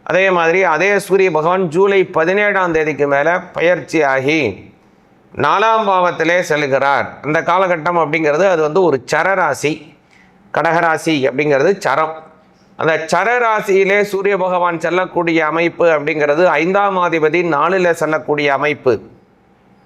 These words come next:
அதாவது நாலாம் அதிபதி மூணுல செல்லக்கூடிய அமைப்பு. இந்த அமைப்பு அப்படிங்கிறது வந்து,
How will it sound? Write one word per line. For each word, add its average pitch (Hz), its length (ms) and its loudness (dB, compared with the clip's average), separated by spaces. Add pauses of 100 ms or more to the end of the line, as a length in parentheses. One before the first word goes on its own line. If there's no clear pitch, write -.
(280)
அதாவது 147 400 2
நாலாம் 190 520 2
அதிபதி 175 460 2
மூணுல 180 400 2
செல்லக்கூடிய 151 580 -2
அமைப்பு. 143 400 0 (720)
இந்த 151 180 2
அமைப்பு 185 460 0
அப்படிங்கிறது 156 560 2
வந்து, 147 280 2